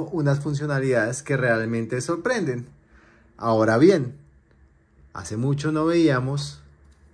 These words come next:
un producto que fuera como un Transformer, y por eso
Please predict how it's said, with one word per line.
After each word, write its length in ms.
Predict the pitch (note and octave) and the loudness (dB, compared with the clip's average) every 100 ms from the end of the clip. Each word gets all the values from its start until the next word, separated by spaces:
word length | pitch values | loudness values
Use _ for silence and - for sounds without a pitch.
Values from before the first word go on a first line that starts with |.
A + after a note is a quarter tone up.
| _ _ _ _ _ _ _ _ - - - _ - _ _ _ - - - _ _ - | _ _ _ _ _ _ _ _ -20 -20 -20 _ -20 _ _ _ -20 -20 -20 _ _ -14
un 120 | G#2 | -6
producto 460 | A2 A2 A2 - | 0 0 0 -2
que 120 | C#3 C3 | -2 -2
fuera 420 | A2+ G#2 A2 A2 | -2 -4 -4 -2
como 420 | D3 C#3+ A#2+ A#2 | 4 4 4 0
un 220 | A2+ A2+ | -2 -2
Transformer, 800 | A#2+ A2+ A2 - C3 A#2 G2 G2 - - - - | -2 -2 -2 -6 -6 -6 -8 -12 -18 -20 -16 -4
y 100 | F3 | 0
por 220 | G#3 F#3+ | 4 6
eso 420 | C#3+ B2 B2+ C3+ | 6 4 -2 -6